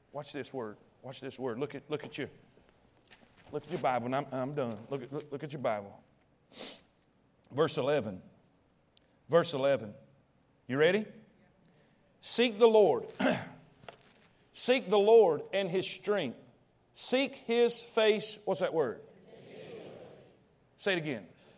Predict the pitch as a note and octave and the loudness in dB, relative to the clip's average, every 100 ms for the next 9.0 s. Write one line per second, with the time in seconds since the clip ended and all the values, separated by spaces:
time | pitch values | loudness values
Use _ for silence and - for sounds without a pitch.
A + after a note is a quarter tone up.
0 | - - - - - - G#3 D#3+ C#3+ G#2 | -20 -20 -20 -18 -4 2 2 2 -4 -6
1 | - - _ _ _ - - - - - | -14 -20 _ _ _ -20 -20 -20 -20 -20
2 | - - - - - - _ _ _ - | -18 -20 -20 -20 -20 -20 _ _ _ -20
3 | _ - - _ _ _ _ _ _ _ | _ -20 -20 _ _ _ _ _ _ _
4 | - A2+ D3+ C#3 D3+ D3 D3 D3 A2+ F2 | -10 2 4 4 0 2 0 -2 -8 -8
5 | - _ _ - _ D3+ D#3+ D#3+ E3 _ | -16 _ _ -20 _ _ -20 -20 -20 _
6 | _ C#3 C#3+ E3+ D#3 _ _ _ _ - | _ _ _ -20 -20 _ _ _ _ -20
7 | - _ _ _ _ _ _ - - F3+ | -20 _ _ _ _ _ _ -8 0 2
8 | G#3 B3+ C4 A#3+ B3 B3 G#3+ F#3 E3 | 6 6 6 4 4 4 4 2 -2